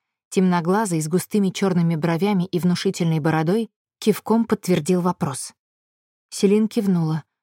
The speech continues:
«По-моему, мы пару раз встречались. Добрый день, месье». «Добрый день». Луи, похоже, ждал, что Мишель всё объяснит. «Селин»,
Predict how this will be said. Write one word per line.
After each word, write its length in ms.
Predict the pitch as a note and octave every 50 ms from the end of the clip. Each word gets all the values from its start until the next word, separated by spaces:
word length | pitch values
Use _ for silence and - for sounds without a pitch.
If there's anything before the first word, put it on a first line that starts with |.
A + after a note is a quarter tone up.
| _ _ _ _ _ _
«По-моему, 540 | - G#3 G#3 G#3 A#3+ B3+ B3+ B3 A#3+ A#3+ A#3
мы 180 | A3+ A#3 A#3
пару 300 | G#3+ - A3+ A3+ A3 G#3+
раз 180 | G#3 G#3 G3 -
встречались. 760 | - - - F#3 G#3 G3 - - D3+ C3+ C3 C3 - - _ _ _ _ _ _ _ -
Добрый 300 | G3+ A3+ B3 A3 C#4 C#4
день, 200 | A#3 B3 A#3 G3
месье». 380 | E3 D#3 D3 - - C#3 C3+ - _ _ _ _ _ _ _ _ _ _ _ _ _
«Добрый 420 | - F3 F3 F#3 G3+ G#3+ B3+ B3+ A#3+
день». 300 | F3+ E3+ D3+ D3+ D#3 D#3 _ _ _ _ _ _ _ _ _ _ _ _ _
Луи, 280 | - F3+ F#3+ G3+ G3 F#3+
похоже, 440 | - F#3+ F3+ - - G3+ F3 F3 F3
ждал, 280 | D#3+ E3+ F#3+ G3 G3+
что 200 | F#3+ - - F3+
Мишель 340 | E3 E3+ E3+ - - F3+ D#3+
всё 220 | D3 - - F3 E3+
объяснит. 580 | E3 D#3+ D#3+ F3 E3 - D#3 C#3 C3 _ _ _ _ _ _ _ _ _ _ _ _ _ _ _ _ _ _ _ _ _ _ _ _
«Селин», 480 | - - - A#3+ A3 G#3 D#3+ C#3+ C#3